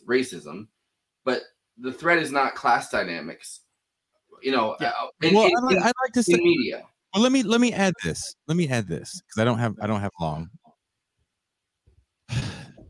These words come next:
Speaker 2: If, if you have the blank slate, and, and none of us know what the blank slate these guys had when making that movie came down, making both these movies,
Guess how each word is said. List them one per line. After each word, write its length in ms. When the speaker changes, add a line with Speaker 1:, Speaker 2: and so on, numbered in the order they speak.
Speaker 2:
If, 340
if 200
you 220
have 460
the 120
blank 360
slate, 360
and, 240
and 380
none 280
of 120
us 220
know 440
what 280
the 60
blank 300
slate 340
these 200
guys 300
had 260
when 140
making 260
that 140
movie 440
came 240
down, 260
making 240
both 220
these 180
movies, 340